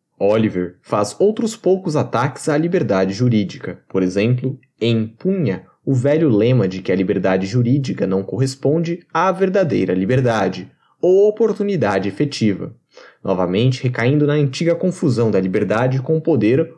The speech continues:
ou abundância. Em uma das afirmações mais provocantes, afirma que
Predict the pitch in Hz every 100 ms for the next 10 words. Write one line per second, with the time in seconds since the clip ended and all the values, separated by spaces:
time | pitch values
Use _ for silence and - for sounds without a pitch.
0 | - 196 202 185 185 120 95 92 - 90
1 | - _ - - - _ 101 110 139 143
2 | 117 101 - 135 123 123 104 95 110 135
3 | - 175 156 127 135 135 127 92 - _
4 | _ - 123 220 208 190 - 98 90